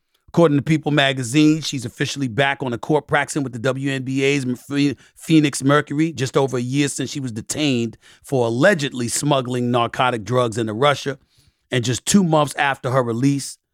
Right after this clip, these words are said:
I'm very, very happy for her. I can't wait to see her on the court,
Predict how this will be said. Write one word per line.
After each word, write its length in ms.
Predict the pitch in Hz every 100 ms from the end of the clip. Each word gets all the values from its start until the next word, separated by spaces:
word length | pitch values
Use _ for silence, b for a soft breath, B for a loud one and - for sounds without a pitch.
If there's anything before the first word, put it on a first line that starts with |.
| _ _
I'm 180 | - 110
very, 240 | 101 156 151
very 220 | 147 143
happy 340 | 143 139 135
for 220 | 135 135
her. 120 | 135 139
I 60 |
can't 260 | 120 151 135
wait 180 | 139 131
to 60 |
see 140 | 113 143
her 60 |
on 100 | 131
the 80 | 120
court, 380 | - 151 143